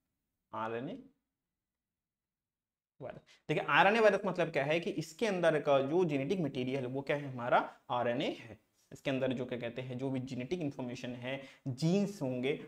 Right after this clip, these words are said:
वो सारे के सारे आरएनए के अंदर होंगे और आरएनए ही, अ, parents से ऑफस्प्रिंग में transfer हो रहा होगा। ठीक है,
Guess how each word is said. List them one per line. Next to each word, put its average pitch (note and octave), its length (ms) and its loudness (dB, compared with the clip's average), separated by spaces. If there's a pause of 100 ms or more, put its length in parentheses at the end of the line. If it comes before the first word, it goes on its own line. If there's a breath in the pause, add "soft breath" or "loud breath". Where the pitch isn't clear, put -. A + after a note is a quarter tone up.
(100)
वो B2+ 40 -12
सारे B2+ 240 -2
के A#2+ 80 -10
सारे B2+ 440 -6
आरएनए F#3 400 2
के B2 100 -8
अंदर A#2 180 -8
होंगे A#2+ 300 -6
और D3+ 240 2
आरएनए C#3+ 400 0
ही, F#3 340 -2
अ, - 40 -16 (840)
parents B2+ 360 6
से F3 280 -6
ऑफस्प्रिंग A#2+ 400 -4
में D3+ 100 -6
transfer - 340 -10
हो G2+ 140 -14
रहा G2+ 120 -10
होगा। - 240 -14 (400 loud breath)
ठीक B3 200 -8
है, - 80 -18